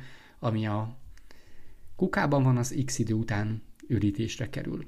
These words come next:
Ha megvan, ha kitakarítottad a listádat, és azt mondod, hogy ezzel foglalkozok, ezt elengedem, ne is vigye az energiámat. Ugye nagyon sokszor az van, hogy a halogatott,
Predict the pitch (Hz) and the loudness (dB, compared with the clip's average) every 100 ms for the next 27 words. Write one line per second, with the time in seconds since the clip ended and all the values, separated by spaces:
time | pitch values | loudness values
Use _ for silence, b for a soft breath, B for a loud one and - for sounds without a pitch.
0 | - - 123 226 254 135 104 139 117 107 | -12 6 10 10 8 4 4 2 0 -2
1 | - 233 226 139 123 127 127 113 104 101 | 0 2 4 8 6 6 0 0 0 0
2 | - 135 147 131 143 147 120 120 - 120 | 0 0 0 -2 0 2 2 0 2 2
3 | 104 98 240 185 - 117 117 - 226 156 | 2 0 2 2 2 -2 -2 -2 0 2
4 | - 131 127 120 113 117 123 123 127 - | 4 6 6 6 4 6 6 4 2 2
5 | 123 117 110 113 104 104 107 127 156 156 | 2 2 0 0 0 0 2 4 2 2
6 | 107 123 110 - 131 127 123 123 123 123 | 4 6 4 4 2 2 2 4 4 2
7 | 117 110 101 - 143 135 123 117 123 - | 0 -2 -6 2 6 8 6 4 -2 -4